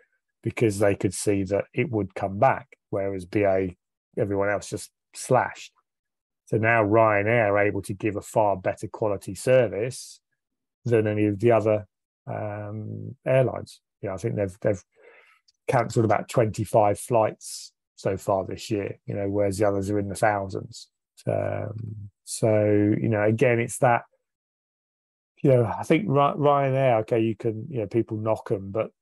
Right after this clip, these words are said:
they've always been very clear what their vision, values, and purpose is. You know, "We are a low cost, you know, we'll get you from A to B, no frills." You know, and that whole thing, "What don't you understand about we don't do refunds?" You know, it's,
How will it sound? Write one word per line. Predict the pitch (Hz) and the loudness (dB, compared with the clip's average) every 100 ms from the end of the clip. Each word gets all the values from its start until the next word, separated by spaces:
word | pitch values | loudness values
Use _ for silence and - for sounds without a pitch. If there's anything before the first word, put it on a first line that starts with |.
| _ _ | _ _
they've | 123 110 | -6 -2
always | 131 127 123 | 2 4 4
been | 104 120 113 | 0 -4 0
very | 113 110 110 | 0 0 -2
clear | - 117 110 | -6 -6 -4
what | 110 107 - 123 | -2 -2 -4 -6
their | 107 107 104 101 _ _ _ _ | -4 -2 -2 -6 _ _ _ _
vision, | 120 104 107 104 | -2 0 -4 -2
values, | 104 104 107 | -2 -2 -4
and | 110 | -6
purpose | - 107 101 - 104 | -4 -6 -4 -8 -8
is. | 104 123 156 - - | -2 -2 -2 -12 -16
You | 113 101 | -12 -4
know, | 107 143 135 - _ | -2 -2 -8 -20 _
"We | 110 107 | 0 2
are | 110 113 | 4 4
a | 117 | 4
low | 101 101 | 2 0
cost, | 110 - 98 - - _ _ _ | -2 0 -2 -2 -16 _ _ _
you | 123 | -8
know, | 101 | -2
we'll | 113 | 0
get | 123 - | 2 0
you | 139 | 0
from | 131 131 | 0 0
A | 127 120 | 0 0
to | 117 | -2
B, | 123 120 | 0 0
no | 113 110 | 0 -4
frills." | - 98 113 - _ _ _ _ _ _ - _ _ _ _ _ _ _ _ _ | -4 -10 -12 -20 _ _ _ _ _ _ -20 _ _ _ _ _ _ _ _ _
You | 110 | -6
know, | 101 110 113 _ _ _ | -4 -4 -8 _ _ _
and | 117 | -2
that | 107 | 0
whole | 107 110 | 4 2
thing, | 110 110 | 4 2
"What | 98 - | 2 0
don't | 110 104 | 2 2
you | 107 | 0
understand | 104 98 117 104 101 | -2 -2 0 2 0
about | 104 - | -2 0
we | 110 | -2
don't | 104 101 | -2 -4
do | 95 101 | -4 -2
refunds?" | 113 110 - 90 90 - | -2 -2 -4 -8 -12 -10
You | 110 | -4
know, | 101 | -4
it's, | 107 - - - | -4 -8 -14 -18